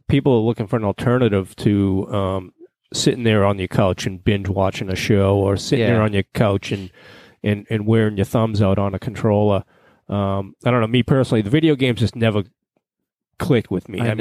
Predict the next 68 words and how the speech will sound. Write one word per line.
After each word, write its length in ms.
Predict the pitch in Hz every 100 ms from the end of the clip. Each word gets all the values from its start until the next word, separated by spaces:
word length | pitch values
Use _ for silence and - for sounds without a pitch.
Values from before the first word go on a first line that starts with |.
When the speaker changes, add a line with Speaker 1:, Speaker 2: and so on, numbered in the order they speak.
| 113
Speaker 2:
never, 120 | 107
Speaker 1:
again, 120 | 117
Speaker 2:
I'm 80 | 113
not 140 | 123 120
Speaker 1:
you 60 |
Speaker 2:
a 20 |
Speaker 1:
know, 40 | 107
Speaker 2:
video 300 | 117 113 110
Speaker 1:
my, 120 | 113
Speaker 2:
gamer 120 | 110 110 107
Speaker 1:
my, 60 |
Speaker 2:
at 60 | 101
Speaker 1:
my 80 | 104
Speaker 2:
all. 160 | 98
Speaker 1:
son, 300 | 95 123 120 110
Speaker 2:
Nope. 260 | 113 120
Speaker 1:
he, 60 | 110
he 140 | 117 113 _ _
PlayStation, 600 | - 120 113 120 110 110
Xbox, 480 | 110 110 - 120 110
the 80 | 120
whole 160 | 123 110
thing, 260 | 120 113 - - - _ -
and 120 | 147
I'd 120 | 160
sit 180 | - 160
and 80 | 107
play 220 | - 120
with 240 | 113 110
them 360 | - 113 107 104
when, 280 | 107 107 104
when 340 | - 110 101 98
he 100 | 117
was 160 | 113
younger, 320 | 104 110 104 104
when 140 | 107
they 100 | 107
were 120 | 98 -
first 340 | - - 113 -
coming 220 | 123 110
out. 200 | 107 104 _ _ _ _ _ -
And 300 | 113 107 -
I 80 |
think 240 | 117 165 135 _ - 139 -
just 260 | 113 - -
from 180 | - 104
getting 180 | 117 101
my 100 | 101
butt 280 | - 110 -
kicked 260 | 117 -
by 160 | 101 98
him, 100 | 98
I 80 | 95
was 120 | 98
just 140 | 107
kinda 200 | - 104
lost 320 | 101 98 98
interest. 400 | 107 104 110 90 _
Or 320 | - 196 185
it 140 | 170 135
just 200 | 170 -
became, 320 | 156 156 135
Speaker 2:
<laughs> 0 |
Speaker 1:
to 240 | - 139
me, 160 | 151 175
it 100 | 143
was 140 | 120
like, 240 | 120 120